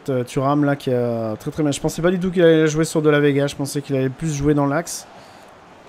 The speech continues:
Du coup, j'avais pas du tout anticipé ce coup-là. Le centre est, euh, est difficilement plaçable, mais il est placé. Et la reprise est difficilement plaçable, mais elle est placée. Et du coup, ça fait un zéro pour l'O G C Nice. Un petit peu contre le cours du jeu.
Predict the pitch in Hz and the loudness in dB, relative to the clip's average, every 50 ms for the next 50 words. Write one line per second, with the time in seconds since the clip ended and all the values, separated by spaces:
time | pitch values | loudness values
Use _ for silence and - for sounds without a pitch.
0 | - - - - - - - - - - - - - - - - 135 135 139 127 | -20 -20 -20 -20 -20 -20 -20 -20 -20 -20 -20 -20 -20 -18 -12 -8 -2 0 0 0
1 | - 165 175 170 165 - 196 190 170 156 - 170 - 196 175 190 208 190 - - | 2 0 0 0 0 0 0 0 0 0 -2 -6 -4 -4 0 0 0 -2 0 0
2 | 185 175 185 202 196 175 160 - - 196 190 170 - 170 160 156 151 143 139 135 | 4 6 6 6 6 2 0 0 -2 -2 -2 0 0 2 6 6 6 6 6 4
3 | 135 139 139 143 156 143 170 160 - - 170 160 165 165 165 165 160 147 139 143 | 4 2 0 -2 -8 -6 -6 -6 -4 -4 -2 0 0 0 2 2 0 0 -2 0
4 | 165 156 147 - - 180 165 151 143 143 160 175 180 175 160 180 180 175 165 - | 0 0 0 2 0 0 2 2 0 2 2 4 4 2 2 2 -2 -2 -2 0
5 | - 190 190 196 202 - - - - - - - - - - 143 151 151 160 180 | 2 4 4 4 2 -2 -10 -20 -20 -20 -20 -20 -18 -8 -2 2 4 4 4 4
6 | 160 - 208 202 175 180 160 170 165 175 165 - 180 190 185 180 170 196 185 170 | 4 4 4 4 4 2 0 0 -2 -2 -4 -4 -2 0 0 2 2 2 2 2
7 | - - 214 208 180 180 180 202 220 214 208 208 185 165 214 208 165 - - 208 | 4 4 4 6 6 4 4 4 4 6 6 6 6 6 4 2 2 2 2 2
8 | 214 214 214 190 180 170 160 160 - - 185 - - 139 - - 151 143 135 127 | 4 4 2 2 0 0 0 -2 -4 -6 -8 -4 -4 -4 -4 -2 -4 -4 -2 -2
9 | 131 135 151 143 139 131 127 127 131 139 135 - 131 123 139 165 165 - - - | -2 -4 -4 -4 -4 -4 -4 -4 -4 -6 -6 -6 -4 -4 -4 -4 -4 -6 -14 -18
10 | - - - - - - - - - - - - - - 160 151 202 233 208 208 | -20 -20 -20 -20 -20 -20 -20 -20 -20 -20 -20 -16 -6 -6 -2 0 0 2 4 2
11 | 202 - 208 196 175 214 214 208 190 196 185 175 185 196 202 214 220 | 4 4 2 2 2 2 2 2 2 2 0 2 2 4 4 4 2